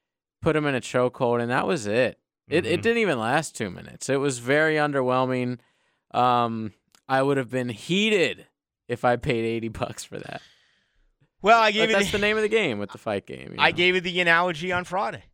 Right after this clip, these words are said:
Speaker 2: I said, if I, I, if I buy this fight, it's gonna end up being a Georgia T C U national
Speaker 1: <laughs>
Speaker 2: title.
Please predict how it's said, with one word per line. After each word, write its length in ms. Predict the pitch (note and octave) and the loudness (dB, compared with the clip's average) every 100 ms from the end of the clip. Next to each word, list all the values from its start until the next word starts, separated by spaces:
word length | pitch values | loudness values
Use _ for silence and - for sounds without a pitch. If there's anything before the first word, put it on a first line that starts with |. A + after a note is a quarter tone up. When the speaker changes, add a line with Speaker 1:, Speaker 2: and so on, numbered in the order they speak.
| _ - | _ -2
Speaker 2:
I 120 | B2+ | 0
said, 180 | - C#3 | 2 2
if 100 | C3+ | 4
I, 140 | C3 | 2
I, 200 | A2+ A#2 A#2+ | 0 -6 -6
if 80 | A#2 | -4
I 100 | A#2 | -4
buy 280 | G#2+ A#2+ F#3 | 2 4 4
this 180 | G3+ E3+ | 2 0
fight, 400 | - F3 F3+ G3 | 4 4 2 -4
it's 200 | C#3 A#2 | -10 -4
gonna 140 | C3+ | -2
end 120 | C3+ C#3 | 0 -2
up 100 | A#2 | -2
being 220 | C#3 B2+ | -4 -2
a 80 | A2+ | -4
Georgia 560 | A2+ C#3 C#3 D#3 D3+ | -4 -2 0 0 -4
T 280 | D3 - D3+ | -4 -6 -4
C 180 | C#3 D3 | -4 -4
U 240 | C3 C3+ | -4 -4
national 500 | B2+ A#2+ A#2+ - B2 C#4 | -2 -2 -2 -4 -6 0
Speaker 1:
<laughs> 0 | |
Speaker 2:
title. 480 | - E4+ G#4 G4 | 2 2 0 -4